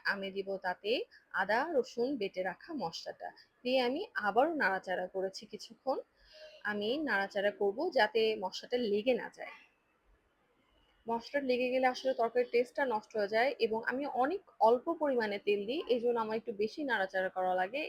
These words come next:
এবং খুব কম টাইম আমি তরকারিগুলো কষাই যাতে আমার তরকারিগুলো কালো না হয়ে যায় এবং মশলাটা লেগে না যায়। আমি এবার স্বাদ মতো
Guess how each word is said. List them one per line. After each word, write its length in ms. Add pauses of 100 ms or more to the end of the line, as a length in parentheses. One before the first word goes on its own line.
এবং 180 (600)
খুব 120 (100)
কম 260
টাইম 180
আমি 120
তরকারিগুলো 560
কষাই 300
যাতে 320
আমার 440
তরকারিগুলো 400 (140)
কালো 260
না 180
হয়ে 280
যায় 160 (100)
এবং 180 (580)
মশলাটা 340
লেগে 260
না 140
যায়। 200 (360)
আমি 180
এবার 160
স্বাদ 340
মতো 180